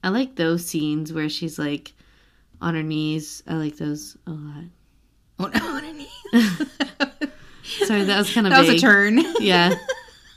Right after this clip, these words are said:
Speaker 1: I just, that one popped into my mind for some reason. I was trying to think.
Speaker 2: Um, I read this other book called,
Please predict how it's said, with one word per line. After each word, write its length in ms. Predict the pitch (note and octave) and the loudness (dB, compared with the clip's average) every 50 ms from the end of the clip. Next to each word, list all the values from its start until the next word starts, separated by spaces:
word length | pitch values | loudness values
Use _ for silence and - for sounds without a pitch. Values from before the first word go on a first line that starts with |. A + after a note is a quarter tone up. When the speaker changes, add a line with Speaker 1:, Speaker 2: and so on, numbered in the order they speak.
| _ _ _ - | _ _ _ 2
Speaker 1:
I 100 | G#3+ A#3 | 4 6
just, 220 | B3 C#4+ D#4 D4 D4+ | 6 6 6 6 6
that 180 | C4 A#3 A3+ G#3+ | 6 6 6 6
one 160 | A#3 A#3+ A#3 | 6 2 4
popped 240 | A3+ A#3+ A3 G3 G3+ | 4 2 2 2 2
into 180 | G#3+ G#3+ A3 A#3 | 0 0 2 2
my 180 | G#3+ G3 F#3+ | 4 4 2
mind 360 | F#3 F#3 F3+ F3 F3+ F#3 F#3+ F#3 | 2 2 2 2 2 0 0 -2
for 120 | G3+ G3 | -4 -4
some 200 | F#3 G3 F#3 F3 | -2 -2 -2 -2
reason. 440 | E3+ E3+ E3+ E3 D#3+ E3 E3 D#3+ - - | 0 0 -2 -2 -2 -4 -4 -4 -4 -4
I 60 | F#3 | -4
was 160 | F#3+ F#3+ - | -4 -2 -2
trying 160 | G#3+ G3+ G3 | -4 -2 -2
to 80 | G3 F#3 | -2 -4
think. 440 | F#3 F#3 F#3 F3+ F3 - - - _ _ _ _ _ _ _ _ _ _ _ _ _ _ - | -2 -2 -4 -4 -4 -6 -10 -18 _ _ _ _ _ _ _ _ _ _ _ _ _ _ -12
Speaker 2:
Um, 460 | F#3 F3+ F3+ E3+ E3+ D#3+ D#3 D3 D#3+ D#3+ _ _ _ _ _ _ _ _ _ _ _ _ _ _ _ _ _ _ _ - | -10 -10 -8 -8 -8 -8 -10 -10 -12 -14 _ _ _ _ _ _ _ _ _ _ _ _ _ _ _ _ _ _ _ -6
I 100 | G3 G3+ | -4 -2
read 220 | G#3+ A3+ A#3+ A#3+ G#3+ | -2 -2 -2 -2 -4
this 160 | G3+ F3+ - | -6 -6 -6
other 220 | E3 E3+ F3+ E3+ | -4 -4 -4 -4
book 200 | E3 E3+ D#3+ - | -4 -6 -10 -10
called, 560 | - - F3 D#3 D3+ D3+ D3 D3 D3 C#3+ C#3+ | -10 -10 -10 -8 -8 -8 -10 -10 -10 -12 -12